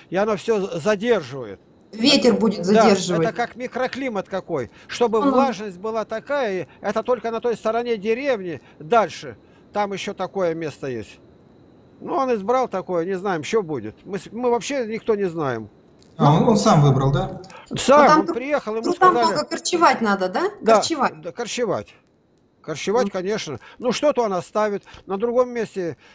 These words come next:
Speaker 1: я не знаю даже, как он там. Ну-ка, подойди сюда, Роман.
Speaker 2: У вас, у вас, наверное, обед как раз, я не вовремя
Speaker 1: Ну, не
Speaker 2: позвонила.
Speaker 1: знаю. Ты что там деревья-то валишь? Как, корчевать будешь или как?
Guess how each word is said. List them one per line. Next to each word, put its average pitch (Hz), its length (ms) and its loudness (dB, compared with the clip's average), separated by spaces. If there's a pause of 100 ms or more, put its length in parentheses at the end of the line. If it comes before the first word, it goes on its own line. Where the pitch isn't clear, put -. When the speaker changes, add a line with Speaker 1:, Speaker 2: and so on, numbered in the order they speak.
Speaker 1:
я 202 140 -2
не 233 100 -2
знаю 185 240 0
даже, 151 240 -4
как 135 240 -4
он 123 120 -8
там. 101 240 -8 (1120)
Ну-ка, 208 520 0
подойди 254 320 0
сюда, 143 560 -6
Роман. 139 440 -8
Speaker 2:
У - 60 -14
вас, 359 260 2
у - 40 -6
вас, 349 200 4
наверное, 339 360 2
обед 370 280 2
как 294 180 -2
раз, 262 240 2
я 285 100 -6
не 302 140 -6
вовремя 277 320 -4
Speaker 1:
Ну, 240 40 -4
не - 60 -6
Speaker 2:
позвонила. 202 520 2
Speaker 1:
знаю. 120 240 2 (340)
Ты 262 100 0
что 285 180 0
там 208 220 -2 (100)
деревья-то 214 500 0
валишь? 156 320 -4
Как, 208 200 -4
корчевать 254 500 -2
будешь 196 260 -6
или 185 140 -6
как? 117 220 -6